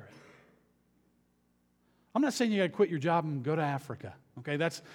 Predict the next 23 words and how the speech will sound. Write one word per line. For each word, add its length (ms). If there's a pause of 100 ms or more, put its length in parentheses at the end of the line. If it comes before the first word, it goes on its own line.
(120)
that's 480
where 120
we 160
go. 320 (460)
That's 160
where 80
we 180
go 120
when 100
we 80
think 160
about, 180
"Well, 240 (160)
I 60
really 220
need 120
to 60
get 140
serious 280
about 220
sharing 240
this 120
faith. 300